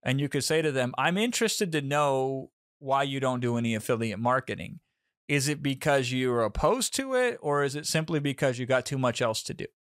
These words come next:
Let me know, because I may have a solution for you if you're at all interested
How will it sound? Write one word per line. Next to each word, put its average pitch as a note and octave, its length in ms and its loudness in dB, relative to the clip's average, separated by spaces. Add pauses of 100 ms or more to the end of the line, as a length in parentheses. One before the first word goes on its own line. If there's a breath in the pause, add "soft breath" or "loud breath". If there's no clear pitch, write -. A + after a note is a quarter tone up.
(200)
Let D#3 180 4
me D#3+ 180 -2
know, C#3 220 2
because C3 320 -2
I B2 120 4
may B2+ 180 0
have B2+ 160 4
a B2 60 0
solution A#2+ 500 -2
for B2 180 0
you A#2 220 2
if A2 140 -4
you're A2+ 180 4
at A2 160 0
all C#3 300 0
interested A#2+ 640 0